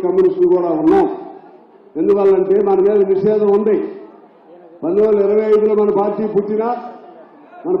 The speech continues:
పార్టీ పైన నిషేధం ఉంది కాబట్టి కాంగ్రెస్ అనే సంస్థలో అందరం ఉండి ఆనాడు మన పెద్దలందరూ కూడా ఉండి స్వాతంత్రం కోసం పోరాటం చేసింది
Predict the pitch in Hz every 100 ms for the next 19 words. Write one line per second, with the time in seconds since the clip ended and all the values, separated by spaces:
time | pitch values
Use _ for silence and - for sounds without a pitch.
0 | 190 226 240 220 233 226 214 202 208 233
1 | 220 208 226 226 226 233 240 240 - -
2 | - - - - - _ - 196 233 226
3 | 233 214 226 220 180 208 233 - 233 240
4 | 277 233 - - - - - - - 165
5 | 220 233 240 233 220 202 233 269 202 -
6 | - - - - 165 190 208 226 226 208
7 | 196 180 190 185 190 214 214 214 202 208
8 | 190 190 208 190 175 - - - - -
9 | 175 185 196 185 190 180 180 160 170 160
10 | 170 180 185 180 170 170 156 175 165 160